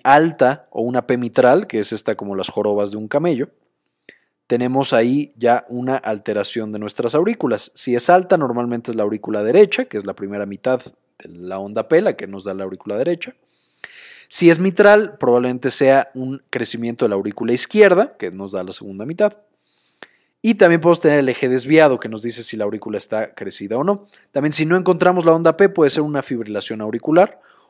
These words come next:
O si encontramos muchas ondas P muy, muy seguiditas, puede ser un flóter auricular.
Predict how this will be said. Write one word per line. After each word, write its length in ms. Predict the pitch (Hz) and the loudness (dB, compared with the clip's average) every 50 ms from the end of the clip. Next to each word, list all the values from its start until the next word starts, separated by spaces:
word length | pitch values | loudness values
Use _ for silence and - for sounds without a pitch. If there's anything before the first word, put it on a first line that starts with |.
| _ _ | _ _
O 80 | 131 | -6
si 100 | - 156 | -4 -4
encontramos 540 | 143 135 151 143 139 165 165 170 165 143 147 | -2 0 -2 0 4 4 4 4 2 0 0
muchas 440 | 170 196 220 208 - 185 160 - - | 0 -2 -2 0 0 0 0 0 0
ondas 280 | 151 147 143 139 131 | -2 -2 -2 -2 -2
P 160 | - - 151 143 | 0 -2 -2 0
muy, 200 | 151 185 208 190 | 0 -2 -2 0
muy 140 | 180 180 | -2 -2
seguiditas, 500 | 165 - 143 120 127 143 151 160 156 143 | -2 -2 -4 -2 -2 -2 0 0 0 -2
puede 180 | - - 127 113 | -2 -4 -6 -6
ser 100 | - 127 | -6 -8
un 100 | 131 123 | -10 -10
flóter 460 | - - 135 135 135 127 127 - 104 | -12 -6 -2 0 0 0 0 -2 -6
auricular. 500 | 95 92 90 - - - - - - _ | -8 -8 -8 -12 -18 -20 -20 -20 -20 _